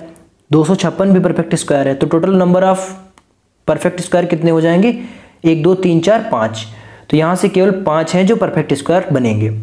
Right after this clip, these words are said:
तो इसका जो है option पाँच सही हो जाएगा। अगला question, अगला question है,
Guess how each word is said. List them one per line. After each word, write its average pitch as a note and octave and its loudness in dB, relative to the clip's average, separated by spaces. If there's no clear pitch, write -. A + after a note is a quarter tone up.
तो D3 2
इसका C#3+ 0
जो D3 2
है D#3 2
option C#3+ 0
पाँच B2 -2
सही A2+ 0
हो G#2 0
जाएगा। G2+ -2
अगला D3+ 0
question, E3 -2
अगला F#3 2
question A3+ 0
है, A#3 4